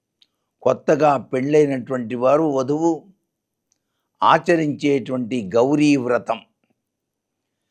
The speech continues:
ఈ గౌరీ నోము ఆచరిస్తూ, దానికి సంబంధించినటువంటి కథని కూడాను చదువుకొని, అక్షతలు వేసుకొని,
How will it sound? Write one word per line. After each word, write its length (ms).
ఈ 400
గౌరీ 540
నోము 640
ఆచరిస్తూ, 880
దానికి 540
సంబంధించినటువంటి 1200
కథని 440
కూడాను 600
చదువుకొని, 760
అక్షతలు 480
వేసుకొని, 840